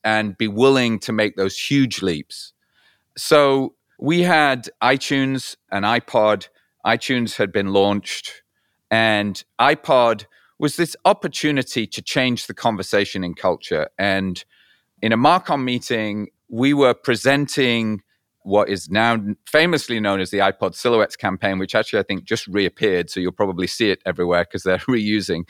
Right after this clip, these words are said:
uh, some of it in a new way. But I want to describe the process of getting to that innovation. So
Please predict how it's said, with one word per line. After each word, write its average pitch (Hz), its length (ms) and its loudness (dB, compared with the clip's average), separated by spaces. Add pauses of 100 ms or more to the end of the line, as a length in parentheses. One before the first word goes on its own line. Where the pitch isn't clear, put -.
(360)
uh, 92 160 2
some 101 240 0
of 90 140 -2
it 87 160 0
in 90 120 -2
a 90 40 -2
new 92 240 -2
way. 92 420 2 (520)
But 156 100 6
I 160 80 6
want 214 160 0
to 240 60 -4
describe 143 680 0
the 117 260 2 (120)
process 156 560 0
of 95 140 -4
getting 110 360 0 (160)
to 120 140 0
that 107 260 0
innovation. 90 680 -6
So 117 400 2